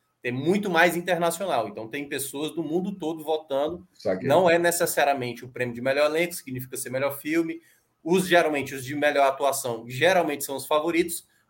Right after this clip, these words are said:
Speaker 1: mas esse ano tá bem certo, né? Até porque a premiação que confirmou nesse domingo deu muitas surpresas, o que pouca gente esperava. E aí pode a-, embaralhar,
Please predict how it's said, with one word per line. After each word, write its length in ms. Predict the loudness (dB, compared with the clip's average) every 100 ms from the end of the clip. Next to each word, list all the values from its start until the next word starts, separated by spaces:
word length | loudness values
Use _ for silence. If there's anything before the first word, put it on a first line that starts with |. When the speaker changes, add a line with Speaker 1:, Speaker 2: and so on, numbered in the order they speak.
| 0
Speaker 1:
mas 280 | 0 2 2
esse 340 | 2 0 2
ano 440 | 2 2 -2 -6 -2
tá 140 | -2
bem 320 | 0 -2 -2
certo, 500 | -2 0 2 0 -6
né? 120 | -6 -4
Até 140 | -4
porque 520 | -8 -14 -6 -6 -6 _ _ _ -12
a 60 |
premiação 540 | -6 -2 -2 0 -4 -6
que 240 | -12 -16 _
confirmou 440 | -12 -6 -2 -2
nesse 220 | -2 -4
domingo 560 | -6 -4 -4 -4 -6 -6 _ _
deu 160 | -2 2
muitas 280 | 2 2 0
surpresas, 800 | -4 -2 0 2 0 -6 -8 -10
o 80 | -20
que 120 | -12
pouca 300 | -10 -6 -4
gente 200 | -4 -6
esperava. 600 | 0 4 6 4 2 -8
E 200 | -2 0
aí 260 | 2 0 -4
pode 320 | 0 2 2
a-, 160 | -2 -8
embaralhar, 760 | 4 6 6 6 6 4 -2